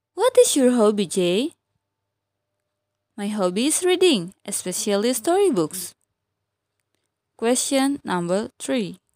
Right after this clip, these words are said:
What is Jay hobby? A, reading. B, cooking. C, listening. D,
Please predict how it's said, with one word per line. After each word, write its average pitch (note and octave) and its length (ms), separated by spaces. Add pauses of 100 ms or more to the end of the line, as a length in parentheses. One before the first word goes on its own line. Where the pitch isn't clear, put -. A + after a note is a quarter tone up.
(1300)
What F4+ 240
is E4+ 140
Jay G3 280
hobby? F3 500 (1700)
A, G3 360 (920)
reading. F#3+ 1160 (720)
B, G3+ 360 (1000)
cooking. G3 640 (1200)
C, F#3+ 540 (920)
listening. G3+ 720 (1300)
D, F#3 520